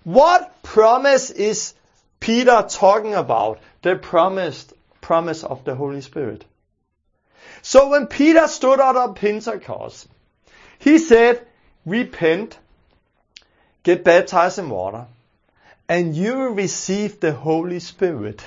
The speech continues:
<laughs> That God have promised by the prophet Joel and other prophet, that he in the end days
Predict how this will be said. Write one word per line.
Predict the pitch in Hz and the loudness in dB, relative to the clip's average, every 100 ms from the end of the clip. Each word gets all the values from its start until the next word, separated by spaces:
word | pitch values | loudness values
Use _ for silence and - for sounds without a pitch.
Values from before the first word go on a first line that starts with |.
| - - _ - - | -20 -20 _ -20 -14
<laughs> | 196 185 - - - - - _ _ - | -12 -12 -14 -20 -20 -20 -20 _ _ 2
That | 185 190 - | 2 2 2
God | 202 220 254 254 220 | 4 6 6 6 4
have | - 196 190 | 2 0 0
promised | - 196 214 240 170 110 - - _ _ | -4 0 0 0 -2 -2 -8 -20 _ _
by | - 151 | 0 2
the | 165 | 0
prophet | 165 - 170 175 180 | -4 0 0 0 -4
Joel | 135 165 170 123 104 - | -4 -4 -2 -4 -8 -10
and | 135 | -8
other | - 151 160 | -2 0 2
prophet, | 143 - 117 - - _ _ _ - | -2 -4 -6 -8 -20 _ _ _ 4
that | 180 196 | 4 4
he | - 233 262 254 | -2 -2 0 0
in | 233 | -2
the | 214 - | -2 2
end | 202 226 233 190 - - | 2 2 -4 -4 -4 -2
days | 131 135 147 | 0 2 0